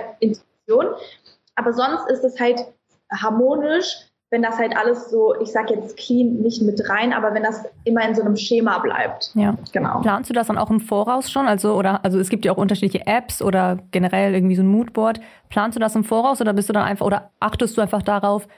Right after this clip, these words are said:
Speaker 2: okay, ich möchte jetzt mein Feed eher in Richtung Blau, dass du dann auch vermehrt blaue Bilder einfach schießt? Oder ist es dann schon vor Monaten geplant, okay, in diesem Monat möchte ich Richtung Blau gehen?
Speaker 1: Nee, so krass durchgeplant ist es nicht, außer ich plane eine große Kampagne,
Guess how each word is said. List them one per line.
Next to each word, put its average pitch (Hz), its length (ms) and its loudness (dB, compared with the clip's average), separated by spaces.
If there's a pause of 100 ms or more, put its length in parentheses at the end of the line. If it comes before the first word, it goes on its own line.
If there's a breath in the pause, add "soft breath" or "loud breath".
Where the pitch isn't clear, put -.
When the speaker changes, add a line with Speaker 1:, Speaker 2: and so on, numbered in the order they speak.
(160 soft breath)
Speaker 2:
okay, 214 160 -2
ich 208 120 -2
möchte 208 220 0
jetzt 208 160 0
mein 196 140 2
Feed 208 240 -2
eher 202 120 2
in 196 40 2
Richtung 190 260 0
Blau, 202 360 0
dass 196 180 0
du 208 60 -2
dann 185 140 2
auch 185 120 0
vermehrt 190 420 2
blaue 190 280 2
Bilder 202 300 2
einfach 180 240 -2
schießt? - 520 -2
Oder 202 180 2
ist 185 140 -2
es 196 140 -4
dann 185 540 0
schon 202 200 0
vor 202 140 0
Monaten 214 340 2
geplant, 190 400 0
okay, 185 160 -2
in 190 100 4
diesem 196 200 2
Monat 190 280 2
möchte 180 200 0
ich 180 100 -2
Richtung 180 220 0
Blau 156 260 0
gehen? 160 460 0 (100)
Speaker 1:
Nee, 240 320 2
so 254 220 0
krass - 360 -4 (140)
durchgeplant 254 600 0
ist 233 120 -2
es 214 180 -8
nicht, 247 260 2
außer 226 320 0
ich - 280 -2
plane 220 340 0
eine 208 240 4
große 214 320 0
Kampagne, 202 640 0